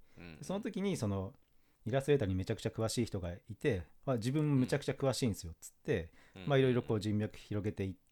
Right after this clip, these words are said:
Speaker 2: て、
Speaker 1: うん、うん、うん。
Speaker 2: で、あと、まあ、勉強会に出させてもらったりとか、まあ、その、べん-、
Speaker 1: うん、うん、うん。
Speaker 2: 勉強会って言っても、その、話す方でやったりして、
Speaker 1: うん、うん。
Speaker 2: それでこ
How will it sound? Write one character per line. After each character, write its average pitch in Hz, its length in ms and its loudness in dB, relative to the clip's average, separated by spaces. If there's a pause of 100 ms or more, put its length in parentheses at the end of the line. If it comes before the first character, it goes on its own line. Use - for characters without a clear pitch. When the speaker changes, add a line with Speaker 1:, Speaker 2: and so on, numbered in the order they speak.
(120)
Speaker 2:
て、 147 180 4
Speaker 1:
う 87 40 -2
ん、 - 20 -4
う 104 40 -6
ん、 - 40 -10
う - 20 -14
ん。 78 40 -16 (640)
Speaker 2:
で、 180 100 2
あ 180 60 4
と、 120 80 2
ま 104 100 4
あ、 95 40 2
勉 104 200 2
強 107 140 0
会 104 300 0 (500)
に 104 80 -4
出 101 60 -2
さ 120 140 0
せ - 80 -8
て 92 80 -6
も 87 80 -2
ら 85 60 -6
っ - 20 -14
た - 100 -10
り 82 60 -6
と 85 80 -10
か、 82 140 -10 (280)
ま 101 80 -2
あ、 95 40 -2
そ - 100 -6
の、 95 80 -4
べ 113 100 2
ん-、 120 40 0
Speaker 1:
う - 20 -6
ん、 - 20 -6
う - 0 -
ん、 - 0 -
う - 40 -4
ん。 - 20 2
Speaker 2:
勉 135 120 4
強 165 100 0
会 165 100 2
っ - 20 -2
て 165 80 -6
言 - 100 -4
っ 104 40 -4
て 98 60 -2
も、 87 60 -4
そ 92 40 -8
の、 107 80 -12
話 - 240 -2
す - 80 -12
方 82 80 -6 (720)
で 110 60 -6
や 101 140 -6
っ 98 60 -14
た 135 60 2
り 113 100 -2
し - 160 -10
て、 202 80 -2
Speaker 1:
う - 40 2
ん、 - 20 2
う - 20 2
ん。 120 60 0
Speaker 2:
そ 190 100 -6
れ 185 60 -4
で 175 100 -2
こ 143 400 2